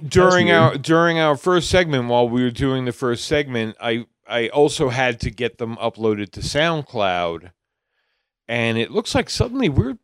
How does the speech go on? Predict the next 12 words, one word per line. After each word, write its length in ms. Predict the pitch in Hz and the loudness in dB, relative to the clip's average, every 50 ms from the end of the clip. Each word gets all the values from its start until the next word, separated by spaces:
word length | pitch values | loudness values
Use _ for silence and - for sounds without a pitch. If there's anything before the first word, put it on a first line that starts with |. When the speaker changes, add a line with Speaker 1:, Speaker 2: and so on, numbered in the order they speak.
| _ 156 - | _ -14 -8
Speaker 2:
doing 420 | - 233 233 196 151 127 117 117 | -4 -2 0 0 0 -2 -2 -4
really 260 | - 240 262 233 170 | -4 -4 -2 -4 -4
pretty 360 | 117 - - - - 233 170 113 | -4 0 2 0 2 0 -2 -8
good 380 | 98 92 - 113 139 202 220 | -10 -10 -6 -4 -2 -2 -2
on 220 | 247 190 127 110 107 | -2 -4 -4 -4 -4
SoundCloud. 800 | - - 123 113 104 98 101 95 95 98 98 98 92 90 80 87 | -4 -4 -2 -2 -2 -4 -6 -8 -8 -4 -2 -2 -2 -2 -4 -6
Maybe 340 | 98 110 139 180 196 240 | -8 -6 -6 -6 -6 -6
that's 280 | 214 180 156 135 - - | -6 -6 -6 -6 -6 -6
the 120 | - 110 | -4 -4
Spotify 800 | - - - - - 107 147 202 240 220 - - 110 104 95 90 | -4 -4 -4 -4 -4 -2 -2 -2 -2 -6 -6 -4 -4 -4 -2 -4
effect. 420 | 90 113 - - 175 - 147 - 208 | -4 -6 -10 -12 -10 -10 -10 -12 -14
Speaker 1:
Really? 500 | 233 269 311 330 302 - - - - | -14 -10 -8 -8 -8 -8 -12 -18 -20